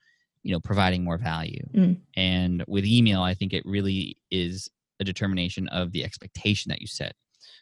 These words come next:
Speaker 1: So if you tell people, "Hey, I'm gonna send you a weekly newsletter," and then you send them an email every day, you're, you've changed what their expectation was versus what actuality was, and that's not good. But if you say, "Hey, I'm gonna send you, uh,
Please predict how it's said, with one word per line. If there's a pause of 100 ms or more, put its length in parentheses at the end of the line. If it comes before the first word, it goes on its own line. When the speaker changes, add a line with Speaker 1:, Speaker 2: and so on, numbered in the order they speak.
Speaker 1:
So
if
you (380)
tell
people,
"Hey,
I'm
gonna
send
you
a
weekly
newsletter,"
and
then
you
send
them
an
email
every
day, (680)
you're,
you've
changed
what
their
expectation
was
versus
what (200)
actuality
was,
and
that's
not
good. (720)
But
if
you
say,
"Hey,
I'm
gonna
send
you, (140)
uh,